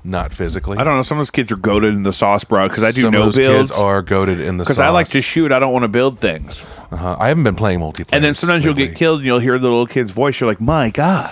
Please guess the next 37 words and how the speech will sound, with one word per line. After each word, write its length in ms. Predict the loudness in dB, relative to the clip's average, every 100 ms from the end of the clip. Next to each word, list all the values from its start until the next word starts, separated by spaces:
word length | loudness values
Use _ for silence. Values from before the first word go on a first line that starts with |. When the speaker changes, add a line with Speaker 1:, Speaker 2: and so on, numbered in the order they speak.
| 0
Speaker 1:
Oh, 240 | 4 6
yeah, 240 | 8 6
the 160 | 6 4
after, 460 | 4 2 2 2 4
the 140 | 2
after 200 | 2 -2
kill 260 | -2 0 2
audio 380 | 0 2 0
thing, 480 | -2 -2 -2 0 -2
and 80 | -2
it's 80 | -4
just 140 | -6
kinda 140 | -2 0
like, 180 | -2 -2
"Ah!" 760 | 0 2 4 6 6 6 6 4
They're 120 | 2
so 220 | 4 2
upset. 400 | 2 0 2 2
I 40 | 0
love 220 | -2 -4
it. 160 | -4 -4
Speaker 2:
And 100 | 0
you 120 | 0 2
can 180 | 2
go 140 | 2 4
watch 260 | 4 4
some 180 | 2 0
of 120 | 2
my 100 | 2 2
gameplay 480 | 0 0 0 -2
from 360 | 0 -4 -4 -2
Speaker 1:
I 60 | 2
Speaker 2:
when 80 | 4
I 40 |
Speaker 1:
wanna, 60 | 2
Speaker 2:
was 100 | 0
streaming 460 | 0 2 2 -2